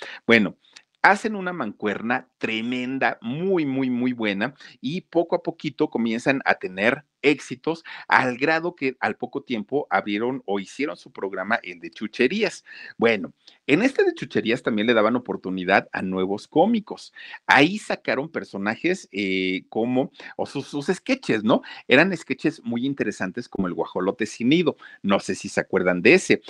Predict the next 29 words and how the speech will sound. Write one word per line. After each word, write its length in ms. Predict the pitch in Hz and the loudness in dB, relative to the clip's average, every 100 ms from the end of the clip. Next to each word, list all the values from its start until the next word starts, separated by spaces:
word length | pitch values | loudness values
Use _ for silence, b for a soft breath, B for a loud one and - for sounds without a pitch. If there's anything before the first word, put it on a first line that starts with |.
| B B | B B
Eh, 240 | - 104 98 | 4 4 4
estaba 300 | - 127 131 | 2 2 2
por 180 | 110 | 0
ahí 160 | 92 113 | -2 -2
Mi 100 | 117 | -2
Dama 300 | 98 98 92 | -4 -6 -8
Fea 360 | - 104 120 139 | -8 -4 -2 -4
también. 600 | 92 90 90 110 127 139 B B | -8 -12 -4 0 0 -2 B B
Bueno, 340 | 120 165 135 _ _ _ _ _ _ - _ _ - | 2 2 2 _ _ _ _ _ _ -20 _ _ -6
empezaron 680 | 160 180 185 185 233 320 339 | -4 -2 -4 -2 -4 -4 -6
a 60 | |
sacar 500 | 254 175 - 120 131 - | -6 -6 -2 -2 -2 -6
una 200 | 175 202 | -8 -6
cantidad 760 | - 110 101 104 98 104 104 | -4 -6 -8 -6 2 2 0
de, 340 | 131 117 101 - | -2 0 0 -4
de 100 | 92 | -14
sketches 680 | - - 120 107 123 82 - | -12 -4 -4 -2 -4 -4 -8
en 160 | 98 95 | -12 -8
donde 220 | 85 82 | -8 -8
se 180 | - 90 | 0 0
burlaban 640 | 87 90 117 143 170 208 B B - | 2 2 6 8 6 2 B B -2
de 160 | 98 | -2
todo 320 | - 113 120 | 2 4 6
lo 140 | 131 113 | 4 2
cotidiano. 680 | 90 - 85 85 80 80 - | -4 -10 -6 -4 -4 -6 2
Algo 480 | 147 208 202 220 208 | 4 4 6 4 4
muy 200 | 135 170 | -2 -6
similar 420 | 180 185 151 113 | -4 -2 2 2
a, 80 | 131 | 2